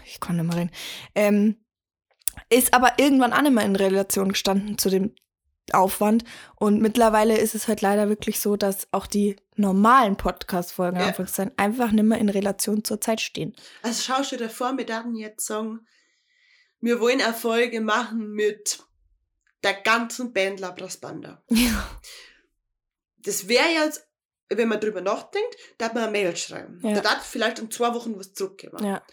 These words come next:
Speaker 2: Da hat ich sagen, ja, vielleicht. Dann hat man einen Termin ausmachen, aber sicher erst im Mai.
Speaker 1: Ja.
Speaker 2: Jetzt weiß ich aber im Mai nicht, wie es ist, weil ich arbeite da und du auch.
Speaker 1: Ja.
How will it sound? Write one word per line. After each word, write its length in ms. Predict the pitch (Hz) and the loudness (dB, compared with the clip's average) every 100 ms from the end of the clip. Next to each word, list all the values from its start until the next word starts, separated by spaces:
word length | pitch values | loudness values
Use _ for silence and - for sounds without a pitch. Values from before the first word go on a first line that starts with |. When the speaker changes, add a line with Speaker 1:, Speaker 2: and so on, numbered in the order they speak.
| _ _ - | _ _ -6
Speaker 2:
Da 100 | 202 | -6
hat 60 | |
ich 60 | 196 | -4
sagen, 140 | 196 | -4
ja, 200 | 175 160 - | -4 -4 -8
vielleicht. 440 | 170 - - - _ _ _ _ _ _ _ | -10 -12 -16 -20 _ _ _ _ _ _ _
Dann 160 | 226 269 | 0 2
hat 60 | 302 | 2
man 60 | 277 | 0
einen 60 | 277 | 0
Termin 320 | 277 262 202 | 0 0 0
ausmachen, 520 | 185 - 185 - 349 427 _ _ _ _ | -2 -6 -10 -8 -10 -12 _ _ _ _
aber 220 | - 220 214 | 0 0 0
sicher 400 | - 285 320 - | -2 0 0 0
erst 320 | 240 240 - | -2 -4 -4
im 280 | 220 220 - - | -6 -6 -12 -4
Mai. 380 | 208 175 156 - | 0 0 -2 -8
Speaker 1:
Ja. 300 | 202 185 170 - _ _ _ - | -6 -4 -4 -10 _ _ _ -4
Speaker 2:
Jetzt 300 | 233 233 208 | -4 -2 0
weiß 280 | 254 254 254 | 0 0 0
ich 160 | 370 | 0
aber 220 | 311 233 180 | 0 -2 -4
im 140 | 196 | -4
Mai 220 | 196 190 | -6 -6
nicht, 460 | 190 208 294 - - _ _ _ _ _ _ | -6 -6 -6 -8 -14 _ _ _ _ _ _
wie 180 | 202 233 | -2 0
es 100 | 190 | 0
ist, 260 | 240 320 | -2 -2
weil 140 | 254 190 | -2 -2
ich 140 | 190 | -2
arbeite 280 | 185 294 311 | -4 -6 -4
da 100 | 359 | -4
und 200 | 254 233 | -4 -6
du 140 | 202 | -10
auch. 260 | - 220 381 | -6 -4 -2
Speaker 1:
Ja. 180 | 226 | 0